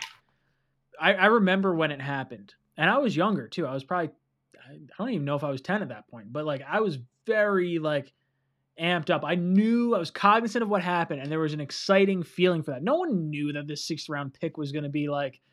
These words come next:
the, you know, the second coming of, I, I don't even know, whatever, great quarterback. This guy, like, Tom Brady hitting, I don't put that on Bill Belichick so much, because there's no way Bill Belichick took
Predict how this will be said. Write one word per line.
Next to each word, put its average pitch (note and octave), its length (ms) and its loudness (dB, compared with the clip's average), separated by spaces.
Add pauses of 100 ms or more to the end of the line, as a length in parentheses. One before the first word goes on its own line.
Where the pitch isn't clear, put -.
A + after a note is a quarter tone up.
(920)
the, C#3+ 560 -4 (100)
you D#3+ 140 -8
know, C3 180 -8
the B2 60 -10
second F3 400 -4
coming D#3+ 520 -2
of, C#3 340 -6 (200)
I, C#3+ 120 -14
I C3+ 160 -14
don't B2 120 -20
even A2 100 -20
know, A2+ 100 -20
whatever, C#3+ 280 -8
great C3+ 200 -12
quarterback. C#3+ 400 -4 (260)
This A#3+ 160 6
guy, - 140 -4
like, F3+ 220 2 (340)
Tom C#4+ 300 4
Brady G#3 300 2
hitting, G3 480 0 (580)
I G#3+ 160 6
don't D#4 300 4
put A3 220 0
that G#3 220 4
on F3 260 0
Bill E3+ 180 4
Belichick F3+ 540 0
so A#3+ 120 -2
much, B3+ 340 -4 (840)
because A3+ 300 2
there's A3+ 160 2
no C4 320 4
way A3+ 260 4
Bill F#3 240 4
Belichick E3 480 2
took G3 340 -4